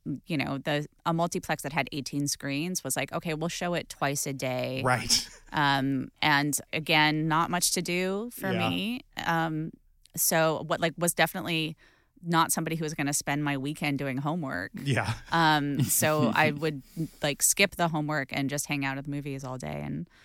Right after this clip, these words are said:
Speaker 1: so, yeah, seeing, seeing Dazed and Confused a lot, it became a movie that where,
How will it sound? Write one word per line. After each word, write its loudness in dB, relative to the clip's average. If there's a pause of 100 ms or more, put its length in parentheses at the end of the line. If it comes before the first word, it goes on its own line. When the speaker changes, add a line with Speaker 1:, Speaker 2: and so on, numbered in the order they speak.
(320)
Speaker 1:
so, 4
yeah, 8
seeing, 2
seeing 0
Dazed -2
and -4
Confused -4
a -2
lot, 2
it -6
became 0
a 2
movie 0
that 0
where, 0